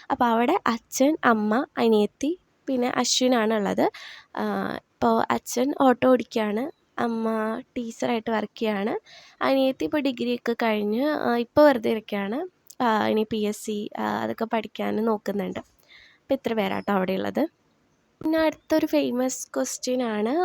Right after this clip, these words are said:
ലൈഫിൽ എപ്പോഴെങ്കിലും ഒരു കാര്യം ഇങ്ങനെയല്ലായിരുന്നുവെങ്കിൽ എങ്ങനെ ഉണ്ടാവും എന്ന് ഫീൽ ചെയ്തിട്ടുണ്ടോ? അല്ലെങ്കിൽ എന്തെങ്കിലും മാറ്റാൻ ആഗ്രഹമുണ്ടോ? എനിക്ക് ആ ക്വസ്റ്റ്യൻ ഭയങ്കര ഇഷ്ടമാണ്. ആ, ഞാൻ എൻ്റെ കാര്യത്തിൽ പറയുകയാണെങ്കിൽ എൻ്റെ ലൈഫിൽ ഇത്രയും നാളും ഉണ്ടായിട്ടുള്ള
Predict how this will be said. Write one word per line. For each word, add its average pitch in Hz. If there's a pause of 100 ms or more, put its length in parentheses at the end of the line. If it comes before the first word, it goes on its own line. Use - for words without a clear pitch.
(200)
ലൈഫിൽ 277
എപ്പോഴെങ്കിലും 269
ഒരു 277
കാര്യം 262
ഇങ്ങനെയല്ലായിരുന്നുവെങ്കിൽ 247 (360)
എങ്ങനെ 262
ഉണ്ടാവും 233
എന്ന് 233
ഫീൽ 226
ചെയ്തിട്ടുണ്ടോ? 202
അല്ലെങ്കിൽ 226
എന്തെങ്കിലും 247
മാറ്റാൻ 277
ആഗ്രഹമുണ്ടോ? 208 (720)
എനിക്ക് 311
ആ 285
ക്വസ്റ്റ്യൻ 247
ഭയങ്കര 208
ഇഷ്ടമാണ്. 202 (580)
ആ, - (800)
ഞാൻ 294
എൻ്റെ 302
കാര്യത്തിൽ 339
പറയുകയാണെങ്കിൽ 247
എൻ്റെ 262
ലൈഫിൽ 285
ഇത്രയും 302
നാളും 277
ഉണ്ടായിട്ടുള്ള 240